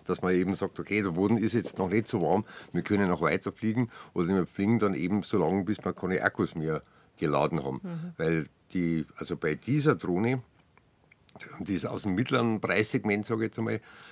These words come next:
Speaker 1: äh, ist die Flugzeit zwanzig Minuten.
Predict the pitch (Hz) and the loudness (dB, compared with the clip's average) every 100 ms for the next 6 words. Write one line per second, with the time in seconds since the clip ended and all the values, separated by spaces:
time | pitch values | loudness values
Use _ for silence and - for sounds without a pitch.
0 | - - 95 95 113 - 95 107 127 - | -12 0 2 4 0 0 0 -2 -2 0
1 | 120 107 - 98 104 117 92 82 87 - | 2 2 2 2 2 0 2 2 2 0
2 | 71 | -6